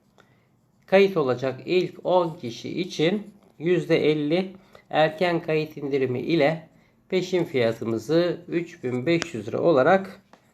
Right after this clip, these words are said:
tanımladık. Bu gruplarımızın taksitli,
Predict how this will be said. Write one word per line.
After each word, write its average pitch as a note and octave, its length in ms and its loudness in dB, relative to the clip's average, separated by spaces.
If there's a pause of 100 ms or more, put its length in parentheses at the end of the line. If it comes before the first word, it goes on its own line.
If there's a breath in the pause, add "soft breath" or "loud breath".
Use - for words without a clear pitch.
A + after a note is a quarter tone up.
(180)
tanımladık. C3 600 0 (960 soft breath)
Bu A3+ 100 2
gruplarımızın G3 760 4
taksitli, F#3+ 800 -2